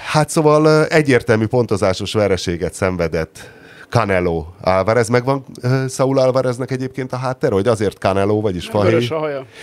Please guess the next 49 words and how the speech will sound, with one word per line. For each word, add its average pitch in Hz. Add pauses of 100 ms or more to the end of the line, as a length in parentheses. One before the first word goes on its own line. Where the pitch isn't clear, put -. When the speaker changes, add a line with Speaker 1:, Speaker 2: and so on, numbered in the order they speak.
(140)
Speaker 1:
Mert 107
vörös 147
a 104
haja, 120
és 120
ez 117
csak -
azért 135
érdekes, 117
mert 113
ő 117
ugye 110
mexikói, 123
és 117
a 107
családjában 113
mindenki 117
ilyen 95
sztereotíp 90
mexikói. 92 (440)
Tehát 101
nem 127
mondom, 107
hogy 98
még 98
az 92
anyukájának 92
is 87
Zapata 87
bajsza 95
van, 123
de 123
hát 117
mindenki 117
ilyen 90
nagyon 104
fekete 92
hajú, 87
nagyon 92
sötétbarna 80
szemű, 113
és 117
ő 123
az 95
egyetlen 82
ilyen 87
tejfehér 85
bőrű 82
és, -